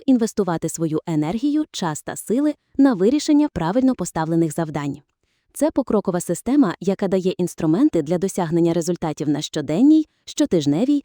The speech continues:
щомісячній та навіть річній основі. Три, один. Система динамічних результатів.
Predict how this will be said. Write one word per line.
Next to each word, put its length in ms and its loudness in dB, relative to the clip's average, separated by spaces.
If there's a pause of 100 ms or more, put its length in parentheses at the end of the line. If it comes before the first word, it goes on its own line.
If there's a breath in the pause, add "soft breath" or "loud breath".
(160)
щомісячній 800 2
та 160 0
навіть 460 0
річній 480 0
основі. 480 -4 (560)
Три, 300 2 (240)
один. 420 2 (320)
Система 640 0
динамічних 680 2
результатів. 680 -6